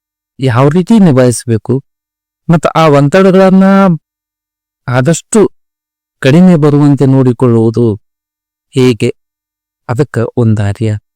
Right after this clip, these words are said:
ಈ ಜೀವನದಲ್ಲಿ, ನಮ್ ಜೀವನದಲ್ಲಿ ಏನ್ ಬರ್ತಕ್ಕಂಥ ಎಲ್ಲ ಒಕ್ಕಲಗಳೇನವಲ್ಲ,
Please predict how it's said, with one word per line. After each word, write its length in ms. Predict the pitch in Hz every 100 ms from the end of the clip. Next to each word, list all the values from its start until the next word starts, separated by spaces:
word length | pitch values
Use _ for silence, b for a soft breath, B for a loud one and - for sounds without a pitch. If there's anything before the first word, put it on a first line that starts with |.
| _ _ _ _ _ _ _ _ _ _ _ _ _ _ _ _ _ 208
ಈ 160 | 226
ಜೀವನದಲ್ಲಿ, 920 | 156 - 139 165 202 208 196 202 202
ನಮ್ 320 | 196 165 160 175
ಜೀವನದಲ್ಲಿ 520 | 160 170 175 180 170
ಏನ್ 160 | 170
ಬರ್ತಕ್ಕಂಥ 540 | 151 143 156 - 143 160
ಎಲ್ಲ 540 | 156 143 123 131 151
ಒಕ್ಕಲಗಳೇನವಲ್ಲ, 960 | 165 151 - 147 143 143 139 139 135